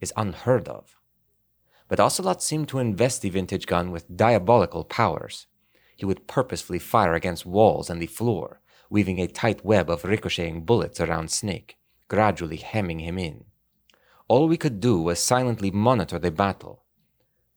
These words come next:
However, Snake was slowly but surely gaining the upper hand by dodging the ricochets and exploiting the revolver's lengthy reload window. Finally,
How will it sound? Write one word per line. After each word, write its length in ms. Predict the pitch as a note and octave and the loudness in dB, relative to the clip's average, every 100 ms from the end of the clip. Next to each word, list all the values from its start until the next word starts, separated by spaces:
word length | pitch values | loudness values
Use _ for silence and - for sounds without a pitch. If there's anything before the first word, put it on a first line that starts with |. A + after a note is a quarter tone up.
| _ | _
However, 500 | F#2 F#2 F2+ C#2+ - _ _ _ | 2 2 2 -4 -20 _ _ _
Snake 400 | - G#2+ A#2 A#2+ | -6 0 0 -2
was 140 | F2 | -6
slowly 420 | - - G#2 C3+ | -4 0 2 2
but 160 | D3+ C3+ | 0 -2
surely 400 | - A#2 F#2+ E2+ | -2 2 2 0
gaining 400 | E2 A2 B2 F#2 | -2 0 0 0
the 160 | E2+ - | -2 -2
upper 240 | G2+ F2+ | -4 -6
hand 480 | - B2 E2+ A#1 - _ _ | -4 -2 -2 -6 -18 _ _
by 140 | - F#2 | 0 0
dodging 500 | E2 C3+ G2+ E2+ D#2 | 6 6 6 0 -2
the 140 | F2 | 2
ricochets 680 | G2+ A#2 - C#2 A#1+ - - _ _ - | 2 2 -2 -6 -10 -14 -18 _ _ -2
and 100 | G2 | -2
exploiting 640 | - - C#3 C#3 C3+ A2+ | 0 -2 0 0 0 0
the 80 | G2 | 4
revolver's 580 | G2 F2+ A2 D#2+ D#2+ D#2 | 4 6 4 2 -6 -4
lengthy 460 | G2+ A#2 G2+ E2+ | 0 0 -2 -4
reload 440 | F2 G#2 E2+ D#2+ E2+ | -2 0 -2 -4 -6
window. 400 | D#2+ D2+ B1 - _ _ _ _ _ _ _ | -8 -8 -12 -16 _ _ _ _ _ _ _
Finally, 580 | - A2+ F2 C#2+ B1+ | -2 0 0 -8 -18